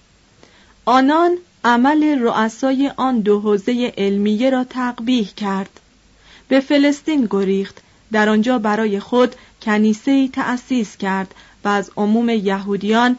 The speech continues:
در هر جایی که بودند دعوت کرد تا تلمود را رد کنند و فقط از اسفار خمسه پیروی نمایند.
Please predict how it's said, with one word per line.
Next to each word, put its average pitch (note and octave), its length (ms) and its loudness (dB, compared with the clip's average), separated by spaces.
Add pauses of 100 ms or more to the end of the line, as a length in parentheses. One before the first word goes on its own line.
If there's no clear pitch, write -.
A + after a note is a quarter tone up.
(240)
در G#3 200 2
هر C4+ 260 0
جایی B3+ 340 0
که B3 160 -4
بودند G#3+ 520 0
دعوت G#3+ 520 -2
کرد G#3+ 380 0 (280)
تا A3 180 -2
تلمود A3+ 640 -2
را C4+ 180 2
رد B3+ 260 -2
کنند G3 480 -4 (340)
و G3+ 120 2
فقط A3 560 -4
از G3+ 160 -4 (120)
اسفار A#3 500 -4
خمسه G#3 540 -4
پیروی B3 600 -4
نمایند. G3 760 -4